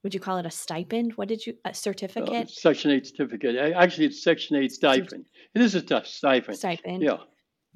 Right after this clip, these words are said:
Speaker 1: And that doesn't meet the market
Speaker 2: It meets the, it meets
Speaker 1: cost.
Speaker 2: the market cost in Coatesville.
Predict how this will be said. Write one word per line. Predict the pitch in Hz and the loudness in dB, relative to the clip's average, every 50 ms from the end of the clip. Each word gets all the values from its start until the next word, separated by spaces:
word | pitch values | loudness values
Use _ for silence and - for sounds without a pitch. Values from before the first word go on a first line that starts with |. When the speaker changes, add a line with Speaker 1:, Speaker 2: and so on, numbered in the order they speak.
| - _ _ _ _ _ _ _ _ _ _ _ _ _ _ _ _ _ _ - | -20 _ _ _ _ _ _ _ _ _ _ _ _ _ _ _ _ _ _ -2
Speaker 1:
And | 214 214 208 202 196 190 190 | 0 2 2 2 0 0 2
that | 185 180 175 | 2 2 2
doesn't | 196 185 208 190 - | 0 -2 -2 -2 -2
meet | 196 196 196 196 190 - - - | -2 0 0 0 -2 -2 -4 -4
the | 190 | -4
market | 185 180 180 175 175 180 - - - - - - - _ _ _ _ _ _ _ - - - | -2 -2 -2 -2 -4 -4 -8 -8 -8 -6 -6 -6 -8 _ _ _ _ _ _ _ -12 -2 0
Speaker 2:
It | 160 156 | 0 2
meets | 170 175 202 202 202 - | 6 6 6 6 6 4
the, | - 175 | 6 6
it | 175 175 151 156 - - - - - 160 | 6 6 4 -4 -6 0 2 4 4 4
meets | 156 175 190 185 - | 4 4 4 2 0
Speaker 1:
cost. | - - | 2 2
Speaker 2:
the | 165 | 2
market | 156 151 160 165 160 156 - 147 135 - | 4 6 4 4 4 2 0 -4 -6 -6
cost | - - 156 147 131 127 - - 139 | -2 0 0 0 0 -2 -6 -6 -6
in | 131 123 | -6 -6
Coatesville. | 123 - - 180 226 233 - - - - 98 | -6 2 4 6 6 6 4 -2 -8 -8 -8